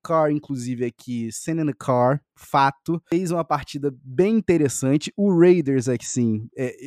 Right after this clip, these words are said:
eu só não, eu só não vou, só não vou junto com Chris Collinsworth, que diz que talvez seja uma das maiores histórias de redenção da liga, que você vai se lembrar pra quin-, da-, pra daqui trinta anos, porque, assim, afinal das contas, a gente vai se lembrar que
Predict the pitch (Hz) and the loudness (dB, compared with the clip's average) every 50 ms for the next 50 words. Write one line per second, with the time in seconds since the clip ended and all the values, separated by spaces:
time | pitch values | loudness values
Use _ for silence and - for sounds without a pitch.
0 | 143 - 160 147 - - 185 180 185 185 175 160 139 - - 143 - - 175 165 | -8 -4 -4 -4 -2 -2 -4 -4 -4 -6 -6 -6 -8 -6 -6 -8 -6 -4 -4 0
1 | 165 151 135 113 139 170 185 185 180 165 147 135 - - _ _ - - 160 165 | 0 0 2 4 4 4 6 6 4 4 2 0 -2 -8 _ _ -12 -8 -6 -4
2 | 156 135 151 180 165 127 127 135 139 - - - - 123 117 110 107 - _ - | -2 0 2 2 2 2 0 -2 -4 -6 -10 -12 -12 -10 -10 -10 -12 -14 _ -12
3 | - 127 123 113 - - - - 120 113 113 113 110 101 110 110 113 110 - _ | -8 -6 -6 -6 -8 -12 -8 -6 -6 -4 -4 -6 -6 -6 -6 -6 -6 -6 -10 _
4 | - 127 117 110 113 - - - 131 120 113 - - 117 110 113 123 113 - 127 | -16 -14 -12 -12 -12 -12 -12 -10 -10 -10 -8 -6 -6 -6 -4 -4 -6 -6 -8 -8
5 | 120 123 123 120 120 120 120 117 123 120 117 117 113 123 139 147 143 131 120 120 | -8 -8 -8 -8 -6 -6 -6 -6 -8 -8 -8 -8 -6 -4 -4 -4 -4 -6 -10 -12
6 | - - - 127 127 123 117 110 107 120 123 123 123 127 120 120 110 - - - | -14 -12 -10 -10 -10 -10 -10 -12 -12 -14 -12 -10 -10 -12 -12 -12 -14 -16 -18 -12
7 | - 123 131 131 120 113 110 113 120 120 120 135 - _ - - - - _ - | -10 -8 -6 -4 -4 -4 -4 -4 -4 -4 -4 -6 -10 _ -18 -20 -20 -20 _ -16
8 | - 135 123 127 - - 131 131 - - 135 127 123 120 131 131 - - 131 123 | -12 -10 -8 -8 -8 -8 -10 -12 -10 -10 -8 -8 -6 -6 -6 -8 -6 -8 -10 -10
9 | - - - 151 151 - _ 123 123 123 127 - - 143 131 127 127 123 - _ | -10 -14 -14 -14 -14 -14 _ -16 -12 -12 -12 -10 -6 -6 -4 -4 -4 -6 -6 _
10 | 135 _ _ _ _ - 165 175 202 220 214 - 151 135 127 131 147 151 - _ | -20 _ _ _ _ -2 -2 0 0 -2 -2 0 0 2 2 2 0 -2 -4 _
11 | - - - - 165 156 - - 131 120 113 107 - _ - - 147 143 - - | -16 -12 -8 -8 -8 -8 -6 -6 -6 -6 -6 -8 -12 _ -10 -8 -8 -8 -8 -8
12 | 165 170 175 175 165 - 165 165 - - 156 147 143 139 139 139 143 - - 135 | -8 -8 -8 -10 -10 -10 -10 -10 -10 -10 -10 -8 -8 -6 -8 -8 -10 -10 -8 -6
13 | 123 113 - | -6 -8 -8